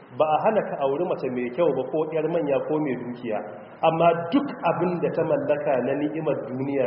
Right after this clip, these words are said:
in babu addini, ka hakura da ita. Shine ko me za a yi, in ka samu mai addini da kyau da dukiya da kaza, yayi, amma kar ka kuskura a cikin combination din a rasa addini.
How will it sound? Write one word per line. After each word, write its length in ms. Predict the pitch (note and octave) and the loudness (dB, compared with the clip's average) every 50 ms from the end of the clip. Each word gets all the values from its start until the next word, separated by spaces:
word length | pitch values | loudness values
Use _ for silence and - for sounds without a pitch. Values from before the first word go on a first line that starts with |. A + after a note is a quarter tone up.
| - - | 0 -2
in 200 | C#3 C#3+ C#3+ - | -4 -6 -4 -2
babu 280 | D3+ D3+ D3+ D3+ D3+ C#3+ | 2 2 2 2 0 -2
addini, 360 | A#2 A2+ A2+ C3 C#3 C3+ B2+ A#2 | -4 -4 -6 -8 -8 -8 -8 -8
ka 100 | - G#2+ | -8 -8
hakura 320 | A2 A2+ B2 C3+ B2 A2+ | -8 -6 -4 0 -2 -2
da 100 | G#2 G2+ | -2 -2
ita. 260 | G2+ G2+ - G#2 G2+ - - - - - - - - - - - - - - - - - - - - - - - - - - - - - | -8 -8 -10 -12 -12 -12 -12 -16 -18 -18 -18 -18 -18 -18 -20 -20 -20 -20 -20 -20 -20 -20 -20 -20 -20 -20 -20 -20 -20 -20 -20 -20 -20 -18
Shine 340 | - - G3 G#3+ G#3+ G#3+ G3 E3 - - | -10 -4 -2 0 2 2 2 0 0 -4
ko 240 | - - A#3 A#3+ B3+ C4 | -4 2 6 8 10 10
me 200 | C4 B3 A3+ G3 F3 | 10 8 8 6 6
za 180 | D#3+ E3+ E3 | 6 6 6
a 140 | F3 D#3+ B2+ | 6 6 2
yi, 160 | A#2+ A#2 A2+ - - - - - - - - | -2 -2 -8 -10 -12 -14 -16 -18 -20 -12 0
in 180 | - G#3+ A#3+ A3+ | 2 4 4 6
ka 100 | - D4+ | 4 4
samu 280 | C4+ C#4+ A3+ F#3+ F#3+ G3+ | 6 6 6 6 6 6
mai 140 | G3 F#3 F3+ F#3+ | 4 4 2 2
addini 520 | C#3 C3 - - E3+ F#3 G3 F#3 F3+ D3+ | 2 0 0 -4 -4 -4 -2 -2 -2 -2
da 120 | C3 C3+ | -2 -2
kyau 240 | B2+ - G#3+ G3 F3+ | -2 0 0 0 0
da 100 | D3 C#3+ | 0 -2
dukiya 440 | B2+ C3+ F3+ G#3+ F#3+ D3 F3 E3+ E3+ | -2 -2 -4 -6 -4 -2 0 0 2
da 80 | E3+ - | 0 0
kaza, 280 | - C3 B2+ C3+ C3+ | 0 -2 0 0 2
yayi, 360 | C#3 D3+ D#3 D#3 D#3 D3+ D#3 D#3 - - - - - - - - - - - - - - - - - - | 4 6 6 6 6 4 0 -2 -6 -10 -12 -14 -16 -16 -18 -20 -20 -20 -20 -20 -20 -20 -20 -8 2 6
amma 300 | G#3+ G3+ G3 G3 G3+ A3+ A3+ | 6 6 6 6 6 6 6
kar 240 | A3 - - C#4+ D#4 | 4 2 4 4 4
ka 180 | D4 - - A3 - | 4 4 0 0 0
kuskura 500 | - G#3 G3 - - - - C4 C4 B3+ | 0 -6 -6 -6 -6 -6 -2 2 2 4
a 120 | - E3+ E3 | 4 2 0
cikin 300 | - - - A#3+ A3 A3 | -2 -6 -4 -4 -4 -4
combination 840 | A3 - G#3+ G#3 F3+ E3+ E3+ E3 E3+ F3 F#3 G#3+ A3+ G#3 G#3 F#3+ - | 0 4 4 4 4 4 0 0 0 4 6 6 6 4 2 -2 -2
din 120 | F#3 - | -4 -4
a 100 | - C#3 | -4 -2
rasa 220 | D3 D3+ - - - | -2 -2 -2 -4 -6
addini. 460 | B2+ - - - - C#3+ C#3+ C3 A#2 | -6 -6 -8 -8 -10 -10 -8 -8 -10